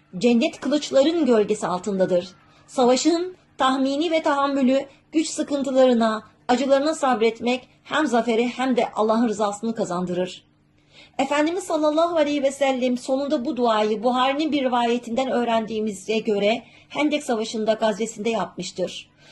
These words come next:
Belaya, musibete ve düşmana sabretmekle duanın büyük bir yardımcı olduğunu da anlıyoruz.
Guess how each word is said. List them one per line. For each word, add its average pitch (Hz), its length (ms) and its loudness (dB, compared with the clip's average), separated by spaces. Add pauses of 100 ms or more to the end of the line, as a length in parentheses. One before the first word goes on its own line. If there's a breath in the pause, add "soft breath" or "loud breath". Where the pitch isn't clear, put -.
(160 soft breath)
Belaya, 240 440 6
musibete 254 580 0
ve 262 120 0
düşmana 254 360 -4
sabretmekle 233 760 -2
duanın 240 440 0 (320 loud breath)
büyük 311 260 4
bir 285 120 2
yardımcı 240 540 2
olduğunu 247 520 2
da 247 80 2
anlıyoruz. 185 720 -2